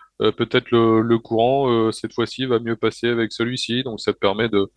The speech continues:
ça te permet de changer, c'est pareil, hein, on parlait, euh, tout à l'heure de,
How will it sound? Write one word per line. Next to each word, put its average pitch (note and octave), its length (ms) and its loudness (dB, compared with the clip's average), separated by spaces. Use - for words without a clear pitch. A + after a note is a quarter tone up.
ça G#2 140 0
te - 60 -6
permet A2+ 240 4
de - 60 -4
changer, C#3 340 2
c'est - 140 -2
pareil, C3+ 280 4
hein, C3 60 0
on G#2+ 260 -4
parlait, G#2 300 4
euh, G2+ 200 0
tout - 140 -18
à G2 40 6
l'heure G#2+ 180 4
de, G2+ 140 -4